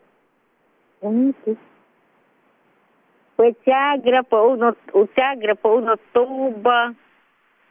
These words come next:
as-, mo-, digo, palo, y uno, uno demora como tres meses, uno quema,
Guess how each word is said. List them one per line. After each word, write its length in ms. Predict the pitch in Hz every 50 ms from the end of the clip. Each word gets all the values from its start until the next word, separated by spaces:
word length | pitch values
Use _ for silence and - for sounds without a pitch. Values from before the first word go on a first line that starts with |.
| _ _ _ _ _ _ _ _ _
as-, 180 | - 170 180 -
mo-, 760 | 185 175 175 180 170 - - 165 180 190 196 208 196 190 190 190 _ -
digo, 280 | 185 208 208 - 180 175 _ _
palo, 640 | - 202 214 226 240 240 240 233 233 226 226 220 170
y 180 | 165 175 180 170
uno, 380 | 190 226 208 202 185 180 180 - _ - _ _ _ _ _ _ _ _ _ _ _ _ _ _ _ _ _ _ _ -
uno 360 | 165 196 214 196 190 185 - _ _ _ _ _ _ _ _ _ _
demora 500 | - 156 202 196 196 208 220 226 226 214
como 300 | - - 180 165 170 175 175
tres 320 | _ - 208 214 226 233
meses, 340 | 233 214 226 226 226 - 185
uno 280 | 185 220 214 202 196 185 _ _ -
quema, 640 | - 220 226 233 240 240 226 220 214 220 220 226